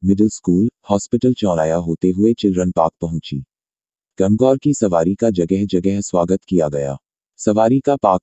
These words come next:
में पहुंचने पर गौर व ईसर की पूजा अर्चना कर महिलाओं ने घर परिवार की खुशहाली की कामना की।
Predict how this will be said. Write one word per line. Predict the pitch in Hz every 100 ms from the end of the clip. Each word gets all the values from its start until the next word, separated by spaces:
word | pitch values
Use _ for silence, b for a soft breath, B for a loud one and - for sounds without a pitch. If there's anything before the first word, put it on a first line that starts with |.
| 92
में | 107
पहुंचने | 101 98 - 95 92
पर | 101 107
गौर | 90 95
व | 104
ईसर | 117 95 - 104
की | -
पूजा | 117 98 92 104
अर्चना | 98 - 87 90
कर | 113 107
महिलाओं | 92 90 82 85
ने | 101
घर | 101 95
परिवार | 98 98 90 82 87
की | 117
खुशहाली | - 98 - 87 95
की | 101 113
कामना | 92 82 85 80
की। | - 73